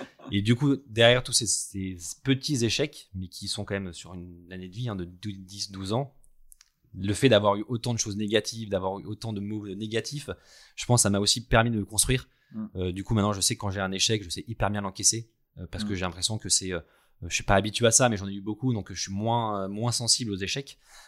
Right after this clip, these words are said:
Speaker 1: Euh, et ça m'a permis de me construire. Et comme moi, j'ai toujours eu très confiance en moi,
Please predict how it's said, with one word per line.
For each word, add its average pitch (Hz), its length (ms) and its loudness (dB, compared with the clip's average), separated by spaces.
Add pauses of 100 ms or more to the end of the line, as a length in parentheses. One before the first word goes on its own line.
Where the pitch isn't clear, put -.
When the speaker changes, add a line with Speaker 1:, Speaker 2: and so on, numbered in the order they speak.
(120)
Speaker 1:
Euh, 90 280 -4
et 104 80 -2
ça 110 120 6
m'a 104 100 4
permis 110 160 6
de 120 60 4
me 104 60 2
construire. 139 400 -2
Et 101 100 -4
comme 120 140 -2
moi, 120 60 0
j'ai 95 100 -4
toujours 120 220 -2
eu 101 80 2
très - 180 -4
confiance 110 360 0
en 104 60 2
moi, 127 280 2